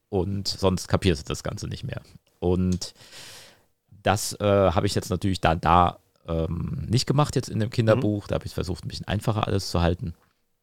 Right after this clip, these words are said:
Speaker 1: Aber im Prinzip ist es schon so bei einer Geschichte, du fängst im Prinzip mit der, mit der großen Prämisse, worum geht's, mit der muss man anfangen und dann muss sich das von da aus auch linear irgendwie entfalten.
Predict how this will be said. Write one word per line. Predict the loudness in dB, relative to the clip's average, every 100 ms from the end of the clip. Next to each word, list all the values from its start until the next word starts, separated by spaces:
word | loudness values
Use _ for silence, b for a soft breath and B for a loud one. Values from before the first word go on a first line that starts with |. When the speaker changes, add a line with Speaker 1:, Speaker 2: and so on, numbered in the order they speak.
| _ _ _ _ _ -2
Speaker 1:
Aber | 2 4
im | 2
Prinzip | 0 -2 0 -2 0
ist | -2
es | -2 2
schon | 4 4
so | 2 4
bei | 4
einer | 4 2
Geschichte, | 2 -2 0 -4
du | -4 -6
fängst | -2 -2 -4 -8
im | -6
Prinzip | -4 -4 -4 -6 -6
mit | -10 -2
der, | 0 2 2 0 -6 _ _ _ _ _ _
mit | -4 2
der | 2
großen | 2 -2 -2 -2
Prämisse, | -4 -2 0 0 -2 -2
worum | -2 -2
geht's, | 2 2 2 -4 -12 -14
mit | -16 -4
der | 0 0
muss | -2 -4
man | -2
anfangen | -2 2 2 2 -2 -8 -12 _ _ _
und | -10 -8
dann | -6
muss | -8
sich | -8
das | -10
von | -6 -2
da | 2 4
aus | 4 0 -2 -4 -6
auch | -8 -8 -8
linear | -6 -4 -2 -2 -2 -2
irgendwie | -6 -10 -10
entfalten. | -10 -12 -10 -12 -12 -18